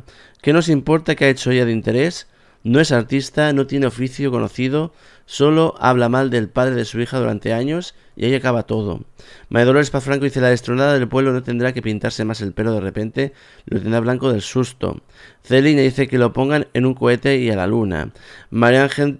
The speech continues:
María Argente dice: La campaña puede ir de Masterchef Celebrity. Eh, bueno, es una cosa que he escuchado muchas veces, lo de la campanario. Porque además Jesulín ya fue y ha abierto ahí la veda, ¿eh?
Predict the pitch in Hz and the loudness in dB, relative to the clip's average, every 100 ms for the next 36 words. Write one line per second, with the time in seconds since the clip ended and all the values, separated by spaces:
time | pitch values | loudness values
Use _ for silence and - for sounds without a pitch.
0 | - 123 123 117 139 143 147 143 131 143 | -4 0 2 0 0 -2 0 -4 0 0
1 | 123 123 123 131 127 127 123 135 - 110 | 2 0 0 -2 0 0 2 0 -2 -4
2 | 110 104 95 123 117 107 104 95 - 92 | -4 -6 -6 -8 -4 -4 -4 -6 -10 -14
3 | - _ _ _ _ _ _ _ - 107 | -14 _ _ _ _ _ _ _ -2 0
4 | 107 107 110 107 104 101 92 101 156 156 | 2 2 0 0 0 -2 -2 -2 -2 -2
5 | 180 180 180 156 135 143 127 120 104 95 | -6 -6 -8 -10 -8 -4 -2 -4 -6 -8
6 | - - - - 98 98 95 98 95 92 | -6 -10 -12 -8 -4 -4 -4 -6 -6 -6
7 | 90 69 - _ _ - _ _ _ _ | -6 -8 -14 _ _ -20 _ _ _ _
8 | - _ _ _ _ 110 110 110 113 139 | -20 _ _ _ _ -2 0 0 0 -2
9 | - 127 120 131 123 - 131 139 120 110 | -4 -8 -4 -2 -4 -4 -2 0 0 -2
10 | 110 117 110 104 95 92 82 | -4 -4 -4 -2 -2 -2 -4